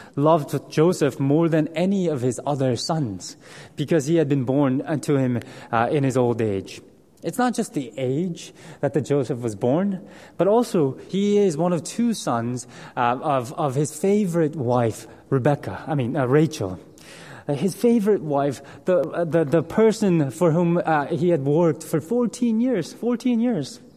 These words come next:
And just to make it obvious to everybody else that he favored Joseph over everybody else, he made an ornate robe for him. Commentators say that it could have been this multicolored, colored, uh, tunic, but more likely it was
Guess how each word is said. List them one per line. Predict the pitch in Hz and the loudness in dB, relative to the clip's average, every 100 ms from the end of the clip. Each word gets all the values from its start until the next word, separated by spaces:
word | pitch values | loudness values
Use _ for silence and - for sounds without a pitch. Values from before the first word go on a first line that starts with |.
| - - - - - - - - | -20 -20 -20 -20 -20 -20 -10 -2
And | 160 135 | 0 2
just | 233 233 - - | 2 2 -2 -2
to | 220 | 0
make | 180 196 196 | 2 2 0
it | 190 - | -2 -2
obvious | 139 180 175 190 160 | 0 0 2 2 0
to | - 175 | 0 2
everybody | 208 247 202 196 | 4 4 4 4
else | 180 135 - | 4 4 2
that | 135 | 0
he | 175 | 0
favored | - 190 175 156 | 2 2 2 0
Joseph | 165 175 180 151 | 0 0 0 0
over | 160 151 151 | 2 2 2
everybody | 151 160 147 131 | 2 2 2 2
else, | 117 196 - - - - - 110 | 4 2 -2 -14 -16 -16 -16 -10
he | - 165 160 151 - 139 | 0 2 4 2 -2 2
made | 147 143 | 4 4
an | 139 | 2
ornate | 139 123 127 135 - | 2 2 2 0 -4
robe | 113 104 104 117 - - | -2 -2 -2 -8 -16 -8
for | 104 104 | -4 -4
him. | 85 80 78 - _ _ _ _ _ - _ _ _ _ - | -4 -10 -12 -16 _ _ _ _ _ -20 _ _ _ _ -2
Commentators | - 185 185 180 160 - | 2 4 4 4 2 2
say | 175 139 | 2 2
that | - - 147 139 | -4 -2 -2 0
it | 160 | -4
could | - 196 208 | -2 2 4
have | 170 | 2
been | 127 123 | 2 0
this | 117 - | 0 0
multicolored, | 117 107 - 101 101 110 104 101 98 107 143 | 0 0 0 -4 -2 -2 -2 0 -2 -2 -4
colored, | - 131 120 110 | 0 0 0 0
uh, | - 127 110 | -2 -2 -2
tunic, | - 143 131 127 | -4 -2 -2 -2
but | 127 | -2
more | 139 180 | 0 2
likely | 185 180 147 147 | 2 0 -2 0
it | |
was | 139 135 127 | 0 0 -2